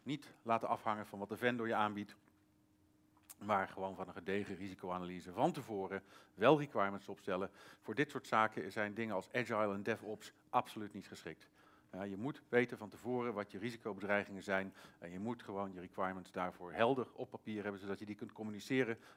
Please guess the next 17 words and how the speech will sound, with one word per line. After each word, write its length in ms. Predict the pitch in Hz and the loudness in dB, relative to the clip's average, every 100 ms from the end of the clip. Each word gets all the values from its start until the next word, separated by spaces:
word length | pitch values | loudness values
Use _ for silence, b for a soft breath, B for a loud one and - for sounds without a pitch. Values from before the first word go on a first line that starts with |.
| - | -4
met 240 | 107 - b b | -4 -4 b b
een 200 | - 98 - B | -10 -10 -12 B
leverancier. 680 | 104 95 92 90 - 160 95 - _ - | -6 -4 -6 -8 -2 -2 -2 -8 _ -8
En 140 | 92 | -6
niet 140 | 113 | -4
dat 140 | 117 - | -4 -2
de 60 | |
leverancier 480 | 104 104 98 - 107 | 0 0 -2 -6 -4
zegt 220 | 101 95 | -2 -4
van, 220 | - 92 - b | -4 -8 -8 b
"Ja, 200 | - 185 - | 4 4 4
wij 100 | - | -4
kunnen 280 | - 117 92 | -4 -6 -6
dat 220 | 98 - - | -8 -10 8
allemaal 300 | 185 156 123 | 10 10 4
leveren. 360 | 98 80 80 - b b b - | 2 -2 -10 -16 b b b -4
Eh, 300 | 104 101 | 2 2